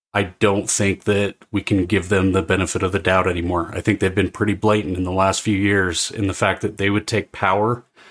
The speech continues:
over freedom. Get back to building up your communities.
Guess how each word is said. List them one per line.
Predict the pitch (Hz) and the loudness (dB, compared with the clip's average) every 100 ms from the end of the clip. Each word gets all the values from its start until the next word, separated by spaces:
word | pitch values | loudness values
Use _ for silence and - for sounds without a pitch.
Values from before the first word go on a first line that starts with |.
| _ | _
over | - 101 95 | -2 0 0
freedom. | - 95 87 87 - _ _ _ _ _ _ _ _ _ _ _ _ _ _ _ _ _ _ _ _ _ _ _ _ _ - _ _ | 0 0 0 -4 -8 _ _ _ _ _ _ _ _ _ _ _ _ _ _ _ _ _ _ _ _ _ _ _ _ _ -20 _ _
Get | - 123 | -12 -2
back | 120 127 | 0 0
to | - | -4
building | 110 117 113 110 | 0 2 4 2
up | 107 | 2
your | 110 | -4
communities. | - 101 98 95 85 80 - | -2 0 2 0 -2 -8 -10